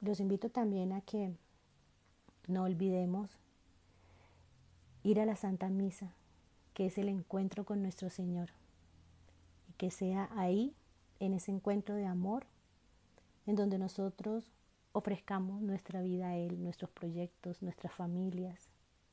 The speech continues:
nuestro trabajo. Así que ella, ella es ese conducto, ella es, eh, esa escalera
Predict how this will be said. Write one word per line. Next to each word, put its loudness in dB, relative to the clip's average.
nuestro 0
trabajo. 0
Así -2
que 0
ella, 6
ella 6
es 2
ese 2
conducto, 0
ella 2
es, 2
eh, 0
esa 6
escalera 4